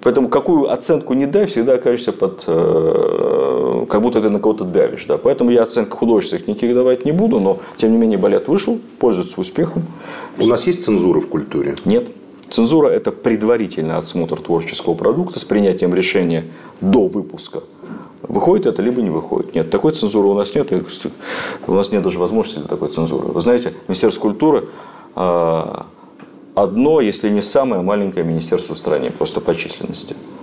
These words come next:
Speaker 1: Вот. Это очень маленький, компактный орган исполнительной власти. Около трехсот человек на всю страну. Э, у нас Минкульт Р С Ф С Р в советские годы, который был маленьким придатком Минкульта С С С Р,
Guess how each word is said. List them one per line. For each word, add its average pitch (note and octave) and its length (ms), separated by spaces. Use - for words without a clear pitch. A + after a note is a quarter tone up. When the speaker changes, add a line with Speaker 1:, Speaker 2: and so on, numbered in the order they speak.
Speaker 1:
Вот. - 320
Это - 160
очень G2+ 380
маленький, G#2+ 520
компактный - 760
орган F2+ 340
исполнительной E2+ 560
власти. D2+ 400
Около G2 280
трехсот G2+ 380
человек - 400
на F2 80
всю - 160
страну. F#2+ 380
Э, - 580
у F2+ 80
нас G2 240
Минкульт G#2 580
Р A2+ 180
С - 120
Ф - 100
С - 140
Р D#3 100
в D#3+ 60
советские F2+ 420
годы, D#2+ 240
который F2 300
был F2+ 120
маленьким B2+ 480
придатком F#2 500
Минкульта E2 440
С E2 80
С - 180
С - 100
Р, - 120